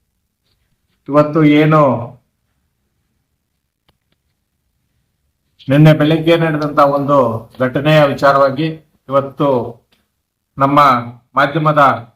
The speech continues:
ಮಿತ್ರರ ಮುಂದೆ ಬಂದು ನಾನು ಹೇಳಿಕೆ ಕೊಡೋದಕ್ಕೆ ಬಯಸ್ತಾ ಇದ್ದೀನಿ. ಇವತ್ತು ಏನು ನಮ್ಮ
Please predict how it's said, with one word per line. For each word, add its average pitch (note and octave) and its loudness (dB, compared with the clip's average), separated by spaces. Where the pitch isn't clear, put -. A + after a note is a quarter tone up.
ಮಿತ್ರರ C#3+ 0
ಮುಂದೆ C#3+ -4
ಬಂದು C#3 -4
ನಾನು C#3 -2
ಹೇಳಿಕೆ C#3 -6
ಕೊಡೋದಕ್ಕೆ C3 -2
ಬಯಸ್ತಾ B2+ -2
ಇದ್ದೀನಿ. C3+ -2
ಇವತ್ತು D#3 0
ಏನು F3 4
ನಮ್ಮ E3 0